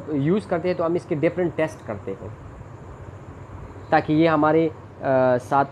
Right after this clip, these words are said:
operation theater में उसकी bursting ना हो जाए, वो, अ, एक्सप्लोज ना हो जाए।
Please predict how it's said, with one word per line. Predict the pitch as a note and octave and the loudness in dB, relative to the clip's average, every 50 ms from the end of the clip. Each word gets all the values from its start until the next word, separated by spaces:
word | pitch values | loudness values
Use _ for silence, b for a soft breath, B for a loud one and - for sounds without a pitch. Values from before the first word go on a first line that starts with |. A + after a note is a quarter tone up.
| - - C#3 | -2 -4 -4
operation | C#3+ C#3 - - - C#3+ C3+ - E3+ D3+ | -4 -4 -2 0 0 2 2 2 0 0
theater | - - D3+ D#3+ E3 E3 - F3+ | 2 4 4 6 6 6 4 4
में | F3 E3+ D#3 D#3+ | 4 4 4 2
उसकी | D#3 D#3+ D3+ C#3+ - - - D#3+ | 2 0 -4 -4 -6 -4 -2 0
bursting | D3 B2+ B2 C#3+ D3 C#3+ - - F3+ E3+ D3+ | 0 4 4 4 4 2 0 -2 0 2 2
ना | C#3+ | 4
हो | C#3 C3 B2 | 2 2 2
जाए, | B2+ C3 | 2 0
वो, | C3 B2+ C3 D3 D#3+ D#3+ - - - - - - - | 0 2 2 0 0 0 -2 -8 -20 -20 -18 -10 -4
अ, | C3 B2+ B2 A#2+ A2+ - - - | -2 0 0 0 0 -2 -6 -8
एक्सप्लोज | C3+ - - - - D#3+ D#3+ F3 E3 C3 | -8 -8 -8 -2 2 6 6 6 6 4
ना | B2+ A#2+ A#2 G#2 | 2 0 0 0
हो | G#2 G#2 G#2 | -2 -4 -6
जाए। | G2 F#2 F2+ | -6 -8 -10